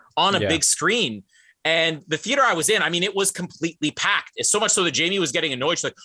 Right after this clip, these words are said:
Speaker 1: "I thought they're supposed to have distancing rules here." I'm like, "Jamie, we went to a Jets game where they don't have distancing rules. Like, why, <laughs> why is it okay if you're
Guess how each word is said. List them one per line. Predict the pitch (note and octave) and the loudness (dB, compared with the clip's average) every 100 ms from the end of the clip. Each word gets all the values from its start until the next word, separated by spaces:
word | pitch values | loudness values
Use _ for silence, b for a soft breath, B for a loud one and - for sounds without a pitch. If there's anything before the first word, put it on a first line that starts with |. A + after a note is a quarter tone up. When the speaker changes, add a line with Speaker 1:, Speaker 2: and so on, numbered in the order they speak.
| B | B
Speaker 1:
"I | F3 | -4
thought | - G#3 A3 | 2 2 2
they're | C#4 | 0
supposed | A3+ - G3+ | 0 -2 0
to | D#3+ | 0
have | - - | -2 -2
distancing | F3+ - D4+ - G#3 | -2 -2 -6 -4 -2
rules | C#3 D3 C#3+ C3 | 0 0 0 0
here." | D3+ B2+ | 2 2
I'm | B2+ | 0
like, | C3 - B B | -2 -6 B B
"Jamie, | D#4 | -2
we | E4 F4 | 2 2
went | G#4+ A4+ | 4 4
to | G4 | 2
a | |
Jets | - F3 A3 - | 2 0 0 0
game | G3 E3 | 0 0
where | D#3+ | 2
they | D3+ | 2
don't | D3+ | 0
have | D3+ D3 A#2+ | -2 -2 -2
distancing | D#3+ E3 D3 C#3 D#3 B2+ | -2 -2 -2 -4 -4 -2
rules. | C3+ D3 | 0 2
Like, | D#3+ - | 0 2
why, | B3 C4+ - D#3 | 2 0 -2 -12
<laughs> | - | -8
why | F3+ B3 | 0 2
is | E4 D4 | 4 4
it | C#4+ | 2
okay | B3+ F#3 A3+ A#3+ G#3+ | 2 2 2 2 2
if | - | 0
you're | G#3 G3 | 0 0